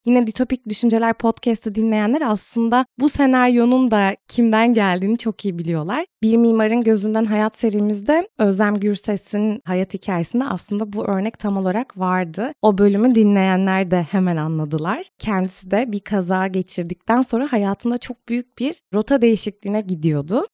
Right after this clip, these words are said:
ve hayatını başka önceliklere adıyordu. İşte aynı böyle benzer bir durum olduysa ya da bu çember etrafında bir durum yaşadıysanız, çok da büyük bir şey olmasına da gerek yok bu arada. Normal yaşam döngüleri bile buna sebep olabilir. İşte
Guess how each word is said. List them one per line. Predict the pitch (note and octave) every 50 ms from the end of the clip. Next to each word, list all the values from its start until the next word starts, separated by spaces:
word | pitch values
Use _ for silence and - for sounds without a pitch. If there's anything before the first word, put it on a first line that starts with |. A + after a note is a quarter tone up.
| - A3+
ve | C4 D4 E4+ G4+ - -
hayatını | A#3 A3+ A3+ A3 G#3 G#3 - B3+ C4+ E4 F4 -
başka | A3 G#3+ G3+ - - - D#4+ -
önceliklere | - C4+ C4+ C4 A#3+ A#3+ A3 G3+ - _ - G3 G3 F3+ F#3 F3 D#3 D#3+ _ -
adıyordu. | - F#3+ E3 D#3+ D#3+ D3+ C#3+ C#3 - - - _ - -
İşte | G4 - - G#4+ G4
aynı | - - E4+ F#4+ G#4 G4 F4 C4 A#3
böyle | B3+ C#4 E4 F#4+ F4+ E4 D4 A3+ G#3 G#3+
benzer | A3+ A#3 B3 C4 B3+ A#3 B3+ D#4+ F4+ G4+ A4 E4+
bir | B3+ A3+ F#3+
durum | G3+ G#3+ F#3+ G3+ G#3
olduysa | G3 F#3 F3 E3+ E3+ F#3 G3 E3+ - - - D3+ D#3 - - -
ya | C4 C4 A#3+
da | C4+ C4+ C4+ C4 - -
bu | A#3+ C#4 D4 D4+ C#4+ - -
çember | - - - G3+ F#3+ G#3 A3+ B3
etrafında | A3+ F3+ F3 - - F3 D#3+ D#3+ - - E3+ D#3+ D3+ D3+ D3+
bir | E3 D#3+ D#3 - _ - E3
durum | F3+ F#3 F3 E3+ E3 D#3+
yaşadıysanız, | D#3 D#3 D3+ - D#3+ D3+ C#3+ D#3 D3 C#3 - - C#3 C#3 E3 B3+ G4 - - _ -
çok | - D#4+ - -
da | E4+ C#4 C4
büyük | C#4+ C#4+ C#4 C4
bir |
şey | - - D#4 C4+
olmasına | B3+ B3+ B3+ C4+ B3+ - C4+ C4+ B3+
da | C#4
gerek | A#3 A#3 A3+ A#3 B3 A#3+ -
yok | C4+ C4+ C4+ - -
bu | G3+
arada. | G3 F3 D#3+ E3+ E3+
Normal | F3+ F#3 F#3+ F#3+ G3+ A3 A#3+ A#3+
yaşam | A3 A3+ A3+ - B3 B3 B3 A3
döngüleri | G#3+ G#3 G3+ A3 G3+ G#3+ G#3 A3 A#3 C4
bile | F#3+ G3+ F#3 F3 E3 E3
buna | F3 F3 F3+ F3
sebep | - F#3 F3 D#3+ E3 E3 - E3+
olabilir. | D#3+ D#3 D#3 C#3 D3+ C#3 - -
İşte | F3 - - - F3+ E3